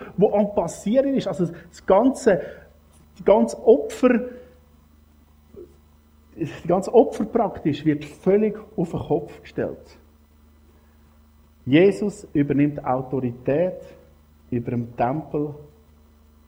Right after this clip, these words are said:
und über die Opfer. Das ist ganz entscheidend, dass das Jesus dann macht. Ja, wir sind in der Karwoche. Jesus wird sich bald opfern.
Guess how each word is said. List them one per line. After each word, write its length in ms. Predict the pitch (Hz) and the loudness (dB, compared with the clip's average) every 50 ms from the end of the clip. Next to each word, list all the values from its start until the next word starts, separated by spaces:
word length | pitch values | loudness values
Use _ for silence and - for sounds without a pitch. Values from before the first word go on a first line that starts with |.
| _ _ _ | _ _ _
und 140 | - 110 104 | -10 -8 -6
über 180 | 110 98 98 98 | -6 -6 -8 -8
die 120 | - - | -8 -10
Opfer. 300 | 95 92 - - - - 78 - _ _ _ _ _ _ _ _ _ _ _ _ _ _ _ _ _ _ _ | -10 -12 -12 -16 -20 -20 -20 -20 _ _ _ _ _ _ _ _ _ _ _ _ _ _ _ _ _ _ _
Das 120 | - 143 - | -12 -12 -6
ist 40 | - | -2
ganz 280 | 175 185 220 233 - | 0 0 0 -2 -4
entscheidend, 520 | 220 180 - - 165 165 190 190 165 147 - | -6 -6 -4 -4 -2 -2 0 -2 -2 -2 -2
dass 140 | 147 147 | -4 -6
das 180 | - 143 131 - | -6 -8 -6 -4
Jesus 540 | 143 143 170 202 220 - - 165 - - - _ _ | -2 -2 0 -2 -4 -6 -8 -10 -10 -14 -20 _ _
dann 340 | - 135 147 156 165 160 131 | -2 0 0 0 0 -2 -2
macht. 280 | 110 117 143 147 - - - - - _ _ - | -2 -2 -2 -4 -6 -12 -20 -20 -20 _ _ -6
Ja, 80 | 127 | -4
wir 80 | 151 170 | -4 -4
sind 180 | 165 147 120 | -2 -4 -4
in 40 | 113 | -4
der 100 | 113 110 | -6 -8
Karwoche. 600 | 113 - - 127 156 180 175 165 120 - - - | -8 -6 -6 -6 -6 -6 -8 -10 -12 -10 -8 -6
Jesus 280 | 127 147 143 143 143 127 - | -6 -6 -6 -8 -8 -8 -8
wird 160 | 127 127 - | -8 -8 -10
sich 100 | - - | -14 -14
bald 420 | - - 127 123 135 143 147 - - - - - - _ _ _ _ _ _ _ _ _ _ _ _ _ _ _ _ _ _ _ _ _ _ _ | -8 -6 -4 -2 -2 -2 -4 -8 -12 -20 -20 -20 -20 _ _ _ _ _ _ _ _ _ _ _ _ _ _ _ _ _ _ _ _ _ _ _
opfern. 480 | - 131 139 135 - - - 139 110 | -6 -4 -4 -6 -6 -8 -8 -8 -8